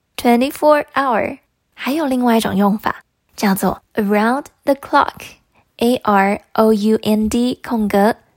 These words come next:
T H E空格C L O C K，around the clock。字面上的意思是围绕整个时钟，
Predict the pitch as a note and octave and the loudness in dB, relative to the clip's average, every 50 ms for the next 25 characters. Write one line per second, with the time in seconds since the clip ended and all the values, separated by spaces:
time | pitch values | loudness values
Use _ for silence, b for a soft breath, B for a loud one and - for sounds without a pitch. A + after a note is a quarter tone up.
0 | _ _ - - A3 G#3 G#3 - G#3 G3 - - - - G#3 G#3+ A3 A3 b b | _ _ -6 -2 -2 -2 0 -2 -2 -2 -2 -4 -4 -4 -2 -2 -2 -2 b b
1 | b b b b - A3+ G3 G3 G3 - - - C#4 - _ _ - - - - | b b b b -6 -4 -4 -4 -4 -6 -6 -8 -8 -12 _ _ -18 -12 -6 -2
2 | A3 G#3+ G#3+ G#3+ _ - - F#3+ F#3 F#3 F#3 F#3+ - - - G#3 G3+ G#3 - - | 0 0 0 -2 _ -4 -2 0 0 0 0 -2 -4 -2 0 0 0 0 -2 -2
3 | A3 G#3+ G#3+ - - B3+ A#3 - - - _ _ _ _ _ _ _ - - A3 | 0 0 0 0 -2 -2 -2 -2 -4 -8 _ _ _ _ _ _ _ -6 -2 2
4 | G#3 G#3+ G#3 G3 G3+ G#3+ A3 - - A3 A3 - - A3+ G3 - - - - - | 4 4 4 4 2 0 -2 0 -2 -2 -2 -2 -2 -2 -2 -2 -2 -10 -18 -20
5 | _ _ _ _ _ _ _ _ _ _ - F4 F4 F4 F4+ F4 E4+ E4+ F4 E4 | _ _ _ _ _ _ _ _ _ _ -8 -6 -4 -2 -2 -2 0 2 2 2
6 | D4+ C#4+ C#4+ D4 D4+ C#4+ C#4 C4 B3+ B3+ C#4+ D4 C4 - B B B B B G#3+ | 2 2 0 -2 -2 -2 -2 -2 -2 0 0 0 0 0 B B B B B 0
7 | G#3+ G#3+ G#3+ A#3 C4 C4 C4 B3 B3 - F#3 F3 E3+ F3 F3 - - F#3 F#3 F#3 | 2 2 4 2 2 0 0 -2 -4 -6 -8 -8 -8 -8 -6 -6 -6 -6 -6 -2
8 | - A3+ A3+ A3+ A#3 B3 | 0 0 2 2 0 -2